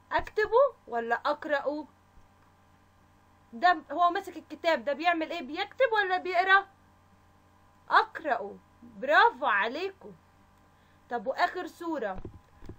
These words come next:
أزرع ولا أضع؟ واحد بيحط حاجة على الكرسي بتاعه، يبقى ده بيعمل، بيزرع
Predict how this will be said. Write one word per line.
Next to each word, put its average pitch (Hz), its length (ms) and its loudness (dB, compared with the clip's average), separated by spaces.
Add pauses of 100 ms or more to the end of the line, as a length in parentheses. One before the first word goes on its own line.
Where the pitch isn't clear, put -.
(480)
أزرع 320 460 6 (560)
ولا 269 340 -4
أضع؟ 311 540 0 (920)
واحد 359 340 0
بيحط 381 300 -8
حاجة 381 240 0
على 320 280 4
الكرسي 330 600 -10
بتاعه، 254 460 -4
يبقى 240 280 -10
ده 311 100 -2
بيعمل، 311 280 -2
بيزرع 359 680 2